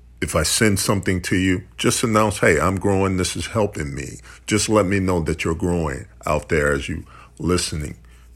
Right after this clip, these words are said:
to this word, um, and I'll consistently pray for you. But before we get started, I want you to know that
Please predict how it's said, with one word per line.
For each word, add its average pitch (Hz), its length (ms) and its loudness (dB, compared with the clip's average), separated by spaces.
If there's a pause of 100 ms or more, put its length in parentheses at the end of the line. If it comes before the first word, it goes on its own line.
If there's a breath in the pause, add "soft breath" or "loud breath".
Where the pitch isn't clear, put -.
to - 120 -4
this - 260 -2
word, 73 680 -2
um, 73 340 -2
and 78 180 0
I'll 80 280 2
consistently 82 720 -4
pray 85 400 -2
for - 260 -10
you. - 280 -10 (280 loud breath)
But - 300 4 (340 loud breath)
before 113 540 4
we 135 100 4
get 131 240 0
started, 76 720 0 (480 loud breath)
I 92 120 4
want 117 340 4
you 120 60 2
to 104 100 2
know 95 280 4
that 82 280 2